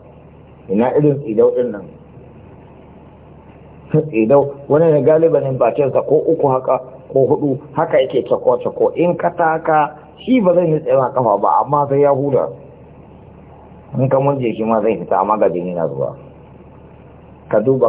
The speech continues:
ga sunan shimfiɗa iya kallon ka. Kuma ce takalmin ka ya faɗi. Nan ma, sai a hankali. Hmm?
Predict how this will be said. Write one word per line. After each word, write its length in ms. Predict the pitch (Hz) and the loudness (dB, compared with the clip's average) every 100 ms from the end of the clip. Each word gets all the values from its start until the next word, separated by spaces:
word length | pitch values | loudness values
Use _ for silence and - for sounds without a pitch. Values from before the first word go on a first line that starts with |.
| 95 | -2
ga 160 | 98 | -6
sunan 240 | 113 113 117 | -6 -8 -6
shimfiɗa 400 | 101 90 98 90 | -8 -6 -6 -2
iya 160 | 98 98 | 0 0
kallon 320 | 107 101 98 | 0 0 -2
ka. 160 | - 65 - - - - - - - - - - - - - - - - - - - - - - - - - - - - - | -4 -10 -12 -20 -20 -20 -20 -20 -20 -20 -20 -20 -20 -20 -20 -20 -20 -20 -20 -20 -20 -20 -20 -20 -20 -20 -20 -20 -20 -16 -2
Kuma 220 | 127 117 | 2 2
ce 160 | 117 101 | 0 -2
takalmin 480 | 98 92 98 104 98 | -2 -2 -4 -6 -4
ka 80 | 90 | -4
ya 140 | 87 87 | -2 -2
faɗi. 260 | 85 80 - - - - - - - - - - - - - - - - - - 113 | -4 -6 -20 -20 -20 -20 -20 -20 -20 -20 -20 -20 -20 -20 -20 -20 -20 -20 -20 -8 -2
Nan 160 | - | 0
ma, 300 | 113 110 95 - - | 2 2 0 -4 0
sai 100 | 120 | 0
a 100 | 117 | 0
hankali. 460 | 113 95 80 65 62 - - - - - - - - - - - - - - 73 - - - - 127 127 - - - - - - | -2 -2 -4 -4 -12 -18 -20 -20 -20 -20 -20 -20 -20 -20 -20 -20 -20 -20 -20 -20 -20 -20 -20 -20 -20 -18 -18 -20 -20 -20 -20 -4
Hmm? 200 | 147 196 | 2 2